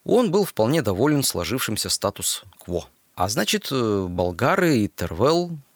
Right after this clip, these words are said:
исчезли с радаров, так как их прямое взаимодействие с Византией и, следовательно, интерес византийских летописцев приостановились. Но ненадолго.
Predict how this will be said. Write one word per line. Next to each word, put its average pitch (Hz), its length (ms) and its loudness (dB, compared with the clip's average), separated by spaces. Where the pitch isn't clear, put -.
исчезли 95 480 -6
с - 160 0
радаров, 95 720 -2
так 98 140 -2
как - 120 -10
их - 140 -16
прямое 107 360 0
взаимодействие 92 680 -6
с - 100 -4
Византией 87 640 -4
и, 294 220 0
следовательно, 98 600 0
интерес 98 640 0
византийских 98 720 -6
летописцев - 680 -2
приостановились. 104 720 -6
Но 107 320 2
ненадолго. 135 800 2